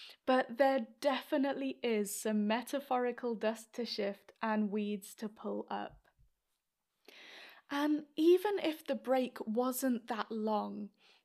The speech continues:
the rustiness can manifest in so many ways. It might be that the words you want just take longer to come, or that another language you've studied is interfering more than normal.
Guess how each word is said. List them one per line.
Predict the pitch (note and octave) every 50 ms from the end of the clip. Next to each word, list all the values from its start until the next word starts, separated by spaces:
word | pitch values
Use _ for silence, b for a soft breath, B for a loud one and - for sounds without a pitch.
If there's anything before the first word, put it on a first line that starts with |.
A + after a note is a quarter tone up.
| _ _ -
the | C#4+ C4+
rustiness | C4 C4 C#4 D4+ E4 D#4+ - - - - E4 E4 D#4 D4+ D4 - -
can | - - - B3+ A#3+ A#3+
manifest | B3 B3 A#3+ A#3+ A#3+ A#3 - - A#3 A3 G#3+ G#3+ - - - - - -
in | C4+ C4+ C4+ B3+ C4 B3+
so | B3+ - - - C#4+ C4+ B3+ C4 C4 C4 C4 C4+ C4+ C4
many | A3+ A3+ A3+ A3+ A3 G#3+ G#3+ G#3+
ways. | G3+ G#3 G3+ G3+ G3 G3 G3+ G#3 G#3+ G#3+ G#3+ - - _ _ _ _ _ _ B B B B B B B B B B B B B B -
It | D4 C#4+ C#4+ C#4+ D4+ D4 C#4
might | C4 C4 C4+ C#4+ D4 D#4+ D#4 - - _
be | - C4 B3+ C4 C4 C4
that | A3+ A#3 B3 A3+ - A3
the | A#3+ A#3+
words | A3+ A3+ B3+ B3 C4 C4+ C4+ C4+ C4 - - -
you | A#3 A#3+
want | A#3 G#3+ A#3 A#3 A#3 A#3 A3+ A#3
just | - - B3+ B3 - - -
take | - - - C4 C4 B3+ -
longer | A#3+ A#3+ A#3+ A#3+ A#3 A#3 A3 A#3+ A3+
to | A3+ - A3+
come, | G#3 - - - G#3+ G#3+ G#3+ G#3 A3 G#3 B B B B B B B B -
or | - B3 B3
that | A#3+ A3 A#3 B3 A#3+ A#3 - -
another | - B3 B3+ A#3+ B3 A#3+ C4 C4 C4+ C4 C#4 C#4+
language | C4+ C4 B3+ B3 A#3+ A#3 A3 A#3+ A#3 - - -
you've | A3 A3 G#3 G#3+
studied | - - - B3 B3 A3 A3+ A3 G#3+ G#3+ - -
is | B3 A#3
interfering | A3+ B3 A#3+ A#3 A#3 - A3+ - - - A3+ A3 G#3+ G#3+ G#3+ G#3+ G#3+ G#3 G#3
more | G#3+ G#3+ G#3+ G#3+ G3+ G3+
than | F#3+ G#3 G3+ G3 G3
normal. | G3 G3+ G3 F#3+ F#3 G3 G3 G3+ G3+